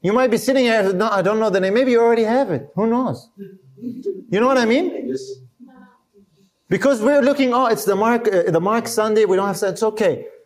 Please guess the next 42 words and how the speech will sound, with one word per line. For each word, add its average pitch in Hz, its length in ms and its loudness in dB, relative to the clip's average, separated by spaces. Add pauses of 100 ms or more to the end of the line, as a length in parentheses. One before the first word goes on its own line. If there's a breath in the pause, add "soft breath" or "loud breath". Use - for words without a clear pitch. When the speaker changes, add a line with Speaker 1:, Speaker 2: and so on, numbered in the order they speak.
Speaker 1:
But 185 200 0
there 226 100 4
is 190 140 2
more 233 240 2
than 202 160 -2
just 208 260 -4
the 185 80 0
mark. 180 300 -2
And 165 120 -2
this 214 120 -4
is 214 100 -4
the 190 100 -2
issue 214 220 -2
I'm 170 120 -2
telling 196 260 -2
you 170 80 -2
about, 135 220 -2
brothers 139 160 -2
and 135 80 -2
sisters. 135 340 -6
The 135 40 -2
Bible 190 220 0
says 202 200 -2
if 170 100 -6
you 185 60 2
have 170 100 0
the 156 80 0
mark 196 320 0
or 165 100 2
the 151 120 0
name 196 200 -2
or 170 100 0
the 147 120 0
number 202 260 0
of 185 60 -2
his 165 160 -2
name, 135 400 -2
you're 185 120 2
in 180 100 0
the 156 60 2
same 180 280 -2
category. 160 480 -2